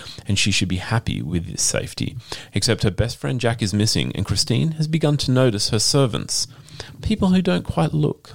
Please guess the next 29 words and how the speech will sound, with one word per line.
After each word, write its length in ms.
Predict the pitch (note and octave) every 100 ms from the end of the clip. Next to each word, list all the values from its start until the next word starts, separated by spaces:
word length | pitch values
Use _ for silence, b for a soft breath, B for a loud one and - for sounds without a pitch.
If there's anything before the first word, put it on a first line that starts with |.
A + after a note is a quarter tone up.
| -
like 300 | G#2 D#2 -
her. 580 | - - G2 G1+ - - - _ _ _ _ _ _ _ _ _ _ _ _ _ A2 B B -
I 80 | B2
think 480 | - F3+ G#3 - - -
the 100 | F3+
potency 580 | - C#3 C#3+ D#3 - E3
of 120 | C3+
Enclave 580 | A2 G2 - F2 F2 F2
will 120 | G2
hit 200 | F#2+ A2+ -
readers 580 | F#2+ F2+ C#2+ A1 - -
in 140 | G2+
different 360 | F2 E2+ F2+ -
ways. 400 | F#2+ E2 D#2 E2+ B B B B _ _ -
On 120 | A#2+ A#2
a 40 |
first 320 | - B2+ -
pass, 440 | - C2+ A1 - - -
Enclave 540 | D3 C#3+ D3+ D3 C#3+
seems 260 | - C3 A2+
to 80 | A2
have 60 |
taken 300 | - A2 G2+
the 60 | G2
worst 400 | G#2 A2 - -
of 120 | B2
the 60 | G2+
day's 300 | G#2+ G#2 F#2
headlines, 640 | F#2+ F#2+ F2 D#2 A#1+ -